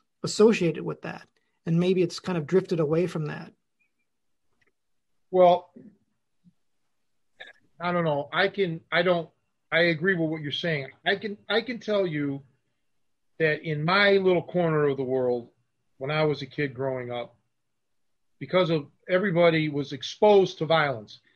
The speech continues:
Speaker 2: I think now what's happening is people that have ne-, really were never truly exposed to violence, like, violence never really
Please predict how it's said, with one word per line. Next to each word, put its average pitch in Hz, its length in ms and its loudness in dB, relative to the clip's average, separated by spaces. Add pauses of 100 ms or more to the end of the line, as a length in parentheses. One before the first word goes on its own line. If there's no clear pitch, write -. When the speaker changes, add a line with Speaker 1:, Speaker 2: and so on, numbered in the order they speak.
(180)
Speaker 2:
I 214 80 2
think 233 240 -2
now 226 280 2
what's 214 180 2
happening 185 420 -2
is 147 240 -6 (880)
people 220 600 0
that 170 300 0 (200)
have 156 160 0
ne-, 175 280 0
really 262 340 2
were 202 120 2
never 175 520 2
truly 196 440 -4
exposed 180 600 0
to 165 80 -8
violence, 160 400 -2
like, 151 160 -6
violence 190 400 0
never 180 180 -2
really 165 360 -2